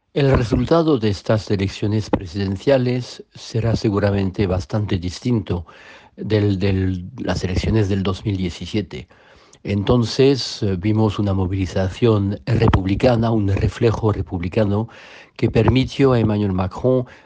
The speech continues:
aglutinar un voto de izquierda centrada y de derecha moderada en contra de la posibilidad de la llegada de Marine Le Pen en el poder.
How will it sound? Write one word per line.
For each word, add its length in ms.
aglutinar 800
un 220
voto 320
de 120
izquierda 880
centrada 840
y 120
de 400
derecha 460
moderada 560
en 180
contra 560
de 360
la 380
posibilidad 640
de 160
la 100
llegada 540
de 100
Marine 320
Le 80
Pen 320
en 120
el 140
poder. 340